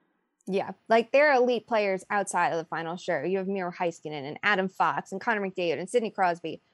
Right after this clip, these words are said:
but there's so much star power in this matchup, which makes it even more exciting to watch. That's what can, like, bring in the casual fan. Steven Stamkos is an elite player, and even when we thought maybe he was fading out, he adjusted his game to become more of a playmaker and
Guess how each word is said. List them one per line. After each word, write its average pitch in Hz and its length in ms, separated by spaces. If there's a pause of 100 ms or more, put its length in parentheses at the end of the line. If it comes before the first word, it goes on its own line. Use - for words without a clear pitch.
(240)
but 196 160
there's 214 200
so 190 300
much 180 200
star 170 240
power 160 280
in 160 100
this 156 140
matchup, 165 380
which 175 220
makes 196 240
it 185 200
even 240 260
more 202 160
exciting 170 400
to 175 80
watch. - 280
That's 214 380 (260)
what 208 180
can, 214 120
like, 190 180 (100)
bring 202 160
in 190 140
the 175 60
casual 175 400
fan. 175 400 (340)
Steven 302 300
Stamkos 220 460
is 175 100
an 190 120
elite 185 340
player, 170 480
and 190 120
even 247 280
when 240 140
we 220 100
thought 208 320
maybe 196 240
he 196 120
was 180 140
fading 185 320
out, 170 380
he 294 160
adjusted 196 400
his 185 140
game 180 240
to 185 80
become 202 220
more 208 120
of 196 60
a 208 40
playmaker 175 680
and 202 300